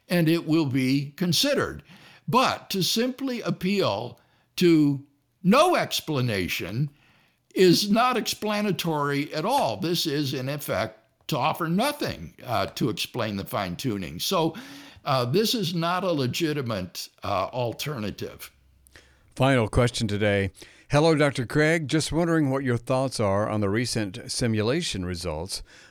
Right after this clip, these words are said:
Speaker 2: by Claude-André Fauché-Giguère from Northwestern University, finding the bright old universe anomalies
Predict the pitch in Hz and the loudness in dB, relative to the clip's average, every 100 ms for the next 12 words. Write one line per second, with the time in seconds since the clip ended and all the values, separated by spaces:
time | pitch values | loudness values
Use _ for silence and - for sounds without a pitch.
0 | - 104 101 - 135 156 160 170 - 131 | -4 -2 -2 0 2 2 0 -2 -2 0
1 | 139 120 120 123 123 131 - - 120 110 | 2 2 2 2 0 -2 -6 -2 -2 0
2 | - 131 127 123 117 104 92 117 107 123 | 0 2 2 0 -4 -8 -4 -2 0 2
3 | 110 78 - - _ _ 110 95 110 104 | 0 -2 -8 -18 _ _ -2 0 0 0
4 | 104 113 - 101 104 98 98 123 - 78 | -2 -2 -2 -2 0 -2 -2 -4 -6 -8
5 | 78 - - - - _ - 123 143 143 | -10 -14 -20 -20 -20 _ -2 2 4 6
6 | 147 127 - - _ 104 87 98 113 143 | 4 2 -6 -20 _ -4 -4 0 2 2
7 | 147 - 123 135 139 131 113 107 185 160 | 0 -2 2 4 4 2 0 2 2 2
8 | 104 92 92 98 101 127 156 120 90 87 | 2 0 -2 0 0 0 2 0 0 -4
9 | 92 110 | -4 -6